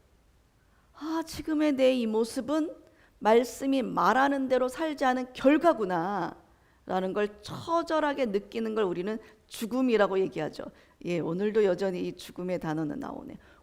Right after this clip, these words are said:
그 순간이 있어야 되는 거예요. 정말 들여다보고 싶지 않죠.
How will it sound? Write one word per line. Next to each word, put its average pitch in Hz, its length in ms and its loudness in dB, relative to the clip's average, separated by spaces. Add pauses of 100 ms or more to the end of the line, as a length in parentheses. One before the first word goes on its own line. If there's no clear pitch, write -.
그 302 160 2
순간이 370 560 0
있어야 202 280 -2
되는 160 320 -6
거예요. - 260 -12 (800)
정말 240 400 0 (280)
들여다보고 262 480 2
싶지 - 260 -8
않죠. 165 840 -6